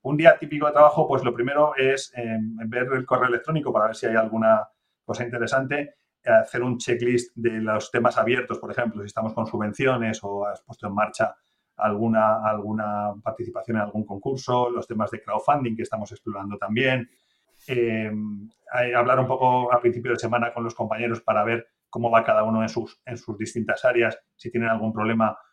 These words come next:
o alguna necesidad que puedan necesitarme y que yo pueda, eh, ir resolviendo, y luego buscar dinero. No sé si lo había comentado, pero buscar dinero.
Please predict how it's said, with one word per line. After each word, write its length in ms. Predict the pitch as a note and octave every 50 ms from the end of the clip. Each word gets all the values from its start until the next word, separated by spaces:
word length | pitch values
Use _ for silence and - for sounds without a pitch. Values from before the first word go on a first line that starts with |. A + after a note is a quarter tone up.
| _ _
o 100 | - A2
alguna 220 | G#2+ G2+ A2 A2+ G#2+
necesidad 580 | G#2+ G2+ A2+ G#2 - A#2 A2+ A2 G#2+ G#2 G2 -
que 80 | - A#2+
puedan 260 | - A2 G#2+ G#2+ G#2+
necesitarme 680 | G#2 - - G2 - - - G#2+ G2+ G#2 G#2+ G#2 G2 - _ _ _ _ _ _ _
y 100 | - A#2 A#2
que 100 | A2 G#2+
yo 140 | G#2 -
pueda, 640 | - A2 G#2 G#2 G2+ G#2 G2+ G2 G2+ G2+ G2 G#2 G#2+ A2 A2+
eh, 300 | G#2+ G2+ G2 G2+ G#2 G#2 A2+
ir 120 | A#2 A2+
resolviendo, 800 | G#2+ - - G2+ G#2+ A2+ C3 C3+ C3 C3 C3+ C3+ C#3 F3+ - - - _ _ _ _ _ _
y 140 | D3 C3+ B2
luego 260 | A#2+ A#2+ - - F3+
buscar 280 | F3+ - - - - G2+
dinero. 340 | F#2+ A2 A#2+ - - - - -
No 100 | G#2+ G2+
sé 100 | - G2
si 140 | - - F#2+
lo 80 | F#2+ F#2+
había 120 | G2+ G2
comentado, 420 | F#2+ G2+ G2+ G#2+ A2+ B2+ C#3 C#3+
pero 180 | A#2+ G#2 G2 F#2+
buscar 260 | F#2 - - - F#2+
dinero. 280 | G2 G2+ A2+ A2+ A2